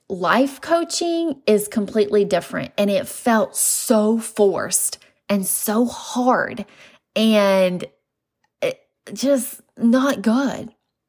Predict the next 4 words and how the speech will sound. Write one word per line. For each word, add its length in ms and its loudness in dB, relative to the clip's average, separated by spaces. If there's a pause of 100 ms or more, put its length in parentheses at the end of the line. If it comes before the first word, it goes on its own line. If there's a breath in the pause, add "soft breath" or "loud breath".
(120)
not 260 4
good. 360 -2 (840 soft breath)
And, 840 2 (1120)
um, 840 -2